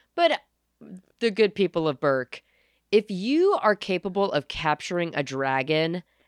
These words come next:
and keeping it alive for the purposes of this training stuff, ain't that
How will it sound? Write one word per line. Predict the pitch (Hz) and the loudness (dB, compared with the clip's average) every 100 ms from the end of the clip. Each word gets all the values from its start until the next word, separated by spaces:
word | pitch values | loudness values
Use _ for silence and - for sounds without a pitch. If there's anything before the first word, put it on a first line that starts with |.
| - | -4
and | 165 156 | -4 -2
keeping | - 180 196 190 | -4 -2 0 0
it | - | 2
alive | 165 151 139 131 131 143 160 - | 2 2 2 2 4 4 2 0
for | 165 | -2
the | 156 | -2
purposes | - 147 175 - 170 160 | -4 -4 -2 2 2 2
of | - 139 | -2 -4
this | 156 - | -4 -4
training | 147 139 156 | -2 -2 -2
stuff, | - 190 185 190 - - - - - | -4 0 2 2 -4 -20 -20 -8 -4
ain't | 539 - | -2 2
that | 349 339 | 2 2